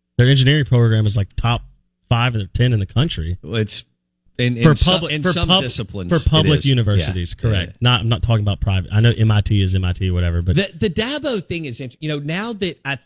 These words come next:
Speaker 2: think he's got everybody out of high school and he's been there forever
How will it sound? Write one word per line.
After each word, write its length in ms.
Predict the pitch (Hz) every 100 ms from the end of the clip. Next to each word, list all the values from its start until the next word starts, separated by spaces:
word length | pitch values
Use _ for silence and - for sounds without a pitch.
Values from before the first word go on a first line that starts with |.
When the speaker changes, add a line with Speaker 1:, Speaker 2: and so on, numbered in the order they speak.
| -
Speaker 2:
think 220 | 160 151
he's 260 | 160 135
got 260 | - 135 131 _ _ 120
everybody 680 | 120 131 117 123 123 117
out 160 | 104 113
of 120 | 101
high 240 | - 101 104
school 440 | - 127 123 120 _ _ _ _ _ _ -
and 100 | 123
he's 180 | 123 104
been 260 | - 131 139
there 180 | 131
forever 960 | 127 - 101 _ 104 107 117 135 135